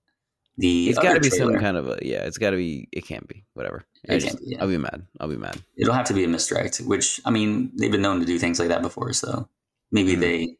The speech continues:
Speaker 1: yeah, are intentionally doing that for, you know, to throw us off. But the other trailer, Transformers: Rise of the Beasts, I also did not watch this. I wa-,
Speaker 2: Me
Speaker 1: I, like,
Speaker 2: neither.
Speaker 1: skimmed through it,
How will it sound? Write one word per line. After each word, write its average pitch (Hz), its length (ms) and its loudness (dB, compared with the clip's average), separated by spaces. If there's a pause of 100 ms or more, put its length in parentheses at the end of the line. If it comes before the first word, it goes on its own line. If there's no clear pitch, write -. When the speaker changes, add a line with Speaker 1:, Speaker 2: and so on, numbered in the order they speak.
Speaker 1:
yeah, - 220 -6 (200)
are 87 80 0
intentionally 85 420 0
doing 82 180 0
that 82 180 0
for, 85 300 -10 (840)
you 82 120 -6
know, 82 100 -4
to 82 80 -6
throw 92 220 0
us - 100 -2
off. 92 180 -6 (440)
But 92 380 2 (300)
the 98 200 4
other 127 120 4
trailer, - 420 -4 (100)
Transformers: 98 720 0
Rise 87 320 0
of 80 160 -2 (300)
the - 80 -6
Beasts, - 680 -4 (680)
I 98 180 0
also 98 500 2
did 95 160 2
not 90 260 0
watch 87 300 2
this. 123 300 0
I 95 120 2
wa-, 90 200 2
Speaker 2:
Me 87 100 -4
Speaker 1:
I, 95 120 2
like, 87 80 2
Speaker 2:
neither. 85 200 2
Speaker 1:
skimmed 90 320 0
through 95 200 2
it, 107 120 -4